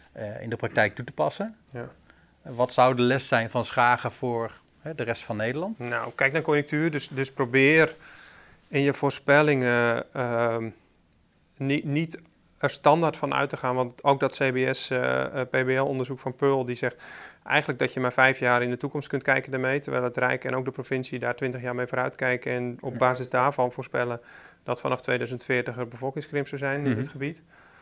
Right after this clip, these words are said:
Speaker 2: Inmiddels bevolkingsstagnatie, want er zijn weer nieuw-, nieuwe, nieuwe voorspellingen.
Speaker 1: Ja.
Speaker 2: Eh, nou ja, dat is, het is gewoon in de praktijk. Dus, dus, dus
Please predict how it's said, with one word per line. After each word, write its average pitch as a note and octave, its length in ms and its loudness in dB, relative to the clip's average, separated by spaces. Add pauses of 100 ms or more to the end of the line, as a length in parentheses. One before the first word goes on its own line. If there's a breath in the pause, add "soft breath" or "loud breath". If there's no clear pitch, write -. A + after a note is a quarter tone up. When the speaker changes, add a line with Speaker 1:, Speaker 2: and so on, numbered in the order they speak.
(280 soft breath)
Speaker 2:
Inmiddels B2 500 -2
bevolkingsstagnatie, B2+ 1080 -6
want B2+ 120 -6
er A#2+ 60 -6
zijn A#2 160 -6
weer A2+ 100 -8
nieuw-, A#2+ 280 -6
nieuwe, A#2+ 560 -4
nieuwe B2 260 -6
voorspellingen. D3 560 -4 (120)
Speaker 1:
Ja. A#2+ 120 -8 (380 loud breath)
Speaker 2:
Eh, C3 320 -2
nou C3 200 4
ja, A#2 120 2
dat B2+ 180 0
is, - 320 -6 (120)
het C3+ 180 -6
is D3 160 -2
gewoon C#3 240 2
in C3+ 80 0
de C3+ 80 -2
praktijk. C3+ 680 0
Dus, B2+ 280 -4
dus, C3 300 -4
dus - 340 -4